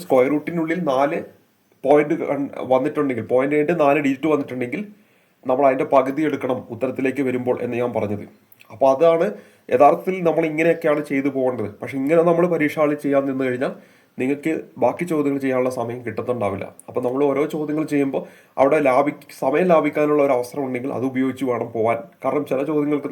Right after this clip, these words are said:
ഇപ്പോൾ നമുക്ക് കുറച്ച് സമയം സ്പെൻഡ് ചെയ്യേണ്ടി വന്നാൽ പോലും എല്ലാ ചോദ്യങ്ങളിലൂടെയും കടന്നു പോകാനും ഉത്തരത്തിലേക്ക് എത്താനും നമുക്ക് സാധിക്കണം. അതാണ് ഇതുപോലെയുള്ള കാര്യങ്ങൾ നമ്മൾ അറിഞ്ഞിരിക്കണമെന്ന്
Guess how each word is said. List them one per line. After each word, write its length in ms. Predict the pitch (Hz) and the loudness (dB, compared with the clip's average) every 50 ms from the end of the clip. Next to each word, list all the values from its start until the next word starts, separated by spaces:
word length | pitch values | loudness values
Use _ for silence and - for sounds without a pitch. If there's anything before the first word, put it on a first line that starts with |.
| 139 135 135 | -2 -2 -2
ഇപ്പോൾ 200 | - - 143 135 135 | -2 -2 0 0 0
നമുക്ക് 260 | 127 127 120 - - 175 180 - - - - _ _ _ _ - | -2 -2 -4 -6 -6 -8 -8 -10 -18 -20 -20 _ _ _ _ 0
കുറച്ച് 200 | 139 - - 156 - | 0 0 0 0 0
സമയം 240 | 147 135 139 143 151 147 | 0 2 2 0 -2 -2
സ്പെൻഡ് 240 | - 135 127 127 131 | -4 -4 -4 -2 -2
ചെയ്യേണ്ടി 200 | 143 143 139 147 135 | -2 -2 0 0 -2
വന്നാൽ 240 | 131 127 127 123 139 135 127 | -2 0 0 0 0 -2 -4
പോലും 240 | 120 110 107 - - - - _ _ - 117 | -6 -6 -6 -8 -12 -16 -20 _ _ -4 0
എല്ലാ 140 | 131 143 165 180 180 | 4 4 4 4 4
ചോദ്യങ്ങളിലൂടെയും 560 | 175 151 139 143 143 143 139 143 139 143 135 135 | 0 0 0 2 2 2 2 2 2 2 0 0
കടന്നു 220 | 131 120 120 131 139 131 | 0 0 0 2 2 2
പോകാനും 260 | 123 117 113 127 147 - - | 2 0 0 -2 -6 -8 -12
ഉത്തരത്തിലേക്ക് 440 | 110 - 123 110 104 135 143 139 135 110 | -6 -6 -6 -4 -2 -2 0 0 0 -2
എത്താനും 280 | 101 127 123 123 127 127 | -2 -2 -2 0 0 -2
നമുക്ക് 200 | 117 113 107 120 113 | -4 -4 -8 -10 -8
സാധിക്കണം. 400 | - 110 104 107 - 98 - - - _ _ _ _ _ | -6 -4 -4 -4 -6 -10 -12 -18 -20 _ _ _ _ _
അതാണ് 200 | - 120 113 113 123 123 113 | -4 -2 -2 -2 -2 -4 -4
ഇതുപോലെയുള്ള 480 | 113 123 120 127 131 131 131 127 127 151 180 - - | -4 -2 -2 0 0 0 0 0 0 -2 -2 -4 -2
കാര്യങ്ങൾ 280 | 117 113 113 117 120 127 120 113 | 0 0 0 0 -2 -2 -2 -2
നമ്മൾ 160 | 113 113 123 180 - - _ _ _ _ - - | -2 -4 -4 -6 -8 -14 _ _ _ _ -4 -2
അറിഞ്ഞിരിക്കണമെന്ന് 680 | 110 123 135 143 143 139 135 - 139 131 123 113 120 160 | 0 0 0 0 -2 -2 -2 -2 -2 -2 -2 -2 -4 -6